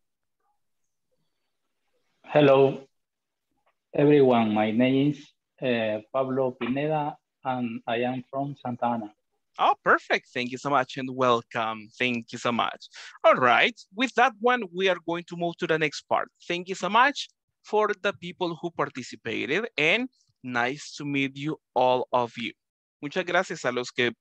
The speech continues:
Speaker 2: tuvimos la oportunidad de participar. Más adelante los demás vamos a participar, no se preocupe.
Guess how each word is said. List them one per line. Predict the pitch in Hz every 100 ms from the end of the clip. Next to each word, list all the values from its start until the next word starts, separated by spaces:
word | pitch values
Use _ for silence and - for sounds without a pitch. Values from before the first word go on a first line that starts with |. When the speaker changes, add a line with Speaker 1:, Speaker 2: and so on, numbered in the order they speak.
| _ -
Speaker 2:
tuvimos | 127 135 175
la | 190
oportunidad | 214 - 208 208
de |
participar. | 220 226 240 226 254 285 - - -
Más | 143 180
adelante | 170 156 170 196 190
los | 156
demás | 135 123 165 170
vamos | 127 135 135
a |
participar, | 139 139 123 127 120 113
no | 127 135 135
se | 127
preocupe. | 120 113 117 104 -